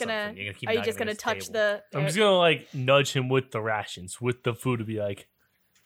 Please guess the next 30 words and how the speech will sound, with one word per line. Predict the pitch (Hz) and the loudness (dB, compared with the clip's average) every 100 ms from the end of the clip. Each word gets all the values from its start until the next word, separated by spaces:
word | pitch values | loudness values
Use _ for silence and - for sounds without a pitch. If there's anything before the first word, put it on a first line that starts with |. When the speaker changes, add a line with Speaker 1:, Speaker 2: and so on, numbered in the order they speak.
| _ _ _ _ - | _ _ _ _ -2
Speaker 3:
"Hey, | 302 | 0
bud." | 220 180 185 160 - - _ _ _ | 2 4 4 2 -6 -20 _ _ _
Speaker 1:
So | - 302 | -8 -4
the | 294 | -2
dragon | 269 320 370 415 370 277 - | 0 2 2 0 -4 -8 -8
is | 285 240 | -8 0
gonna | 277 262 233 220 - | 2 4 4 2 0
kinda | 262 214 | -2 -2
twitch | - - 285 277 | -4 -2 -2 -2
its | 262 | -4
wings | 233 233 240 240 247 - | 2 4 4 0 -4 -2
and | 226 | -2
its | 220 - | -4 -8
tail | - 233 214 226 247 285 - | -4 0 2 2 0 -4 -12
and | 202 202 | -12 -10
snort | - - 269 226 214 240 - _ _ _ _ | -10 -6 -4 -2 -2 -2 -6 _ _ _ _
slash | - 226 214 - | -2 0 0 -4
growl | 208 175 202 226 | -8 -2 0 0
like | 185 | -4
a | 180 - - | -6 -10 -8
<laughs> | - - _ _ _ - | -8 -8 _ _ _ -4
kinda | 254 240 240 | -2 0 0
thing, | 269 277 339 _ _ _ - | 0 -2 -4 _ _ _ -8
and | 226 | -4
then | 220 220 | -2 -4
turn | - 233 233 | -4 -2 -2
away | 208 202 214 | -2 -2 -2
from | 226 | -4
the | 208 | -8
food | 202 196 202 254 | -6 -6 -4 -4